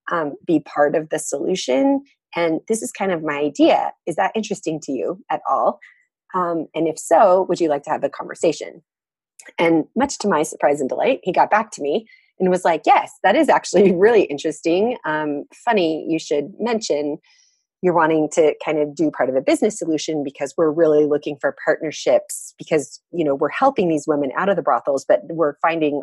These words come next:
ourselves having a hard time when it comes to transition. How do they transition back into a normal life? What kind of job can we give them? Do we have to just support them like we do children's programs, fifty dollars a month for the rest of their lives? Like, what,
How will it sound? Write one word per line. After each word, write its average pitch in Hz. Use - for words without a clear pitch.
ourselves 131
having 139
a 135
hard 135
time 139
when 131
it -
comes 139
to 139
transition. 127
How 185
do 185
they 170
transition 151
back 131
into 151
a 127
normal 135
life? 214
What 165
kind 143
of 135
job 220
can 214
we 226
give 196
them? 175
Do 190
we 160
have 160
to 160
just 143
support 170
them 147
like 139
we 143
do 139
children's 196
programs, 196
fifty 170
dollars 143
a 147
month 196
for 180
the 165
rest 147
of 160
their 143
lives? 202
Like, 135
what, 156